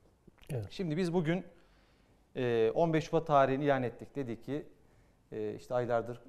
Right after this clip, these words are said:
Speaker 2: çalışmayı sürdürüyoruz. Görev Vakfı öncülüğünde bütün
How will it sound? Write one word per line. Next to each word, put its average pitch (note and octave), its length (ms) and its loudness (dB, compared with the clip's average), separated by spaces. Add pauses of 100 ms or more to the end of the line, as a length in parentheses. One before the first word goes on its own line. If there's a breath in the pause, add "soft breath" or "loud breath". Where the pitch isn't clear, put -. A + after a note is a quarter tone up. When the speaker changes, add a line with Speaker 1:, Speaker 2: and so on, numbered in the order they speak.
(100)
Speaker 2:
çalışmayı A#2+ 400 -8
sürdürüyoruz. A#2+ 500 -8
Görev C3 320 0
Vakfı B2 320 0
öncülüğünde A#2 840 -4 (100)
bütün C#3+ 360 -8